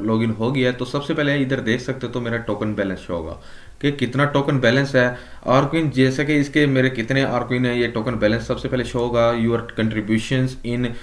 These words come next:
U S D हो गया, बीएनबी हो गया, Cake हो गया। आईसीओ इसकी upcoming soon है, मैंने पहले भी आपको बताया कि आईसीओ इसकी इक्कीस दिस-, अ, दिसंबर को इसकी start होने वाली है।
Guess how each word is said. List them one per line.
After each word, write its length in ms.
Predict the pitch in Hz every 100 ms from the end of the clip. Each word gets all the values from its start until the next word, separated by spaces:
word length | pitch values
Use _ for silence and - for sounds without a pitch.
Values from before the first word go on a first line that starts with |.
| - - -
U 260 | 123 143 143
S 60 |
D 80 | 135
हो 120 | 135
गया, 120 | 131
बीएनबी 400 | 127 113 127 123
हो 140 | 127 120
गया, 140 | 120
Cake 340 | 120 113 117 123
हो 140 | 120
गया। 320 | 117 113 110 - - -
आईसीओ 360 | 131 147 165 160
इसकी 260 | 151 -
upcoming 500 | 151 143 139 143 143
soon 280 | 139 131 139
है, 60 | 139
मैंने 180 | 135 131
पहले 240 | 117 123
भी 120 | 127
आपको 240 | 127 120 120
बताया 340 | 110 117 120
कि 140 | -
आईसीओ 400 | 113 117 117 127
इसकी 240 | 120 120 120
इक्कीस 440 | 113 120 127 -
दिस-, 180 | 113 113
अ, 260 | 101 104 101
दिसंबर 440 | 107 113 113 123
को 140 | 127
इसकी 220 | 113 110 110
start 360 | - 110 110
होने 140 | 113 135
वाली 200 | 135 123
है। 200 | 120